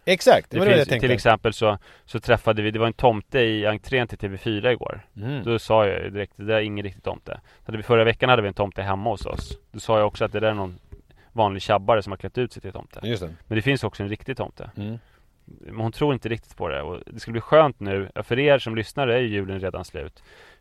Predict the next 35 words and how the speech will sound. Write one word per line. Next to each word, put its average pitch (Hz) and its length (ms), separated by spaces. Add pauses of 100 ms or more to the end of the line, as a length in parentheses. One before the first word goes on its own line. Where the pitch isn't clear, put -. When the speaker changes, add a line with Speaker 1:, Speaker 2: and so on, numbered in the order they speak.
Speaker 2:
För 110 80
mig 117 200
så - 120
är 101 140
det 98 80
två 135 280
dagar 113 220
kvar 98 220
till 98 120
julafton 101 420
och 95 60
sen 104 120
så 101 120
slipper, - 680
sen, 107 240
sen 131 460
nästa 131 520
år, 107 260
då 117 140
får 127 120
hon 113 60
nog 104 140
veta 101 280
san-, 101 240
då 107 80
kommer 117 180
jag 110 60
nog 98 100
inte 92 260
orka 104 380
framhärda 104 520
i 92 60
min 98 180
lögn - 260
längre. 50 260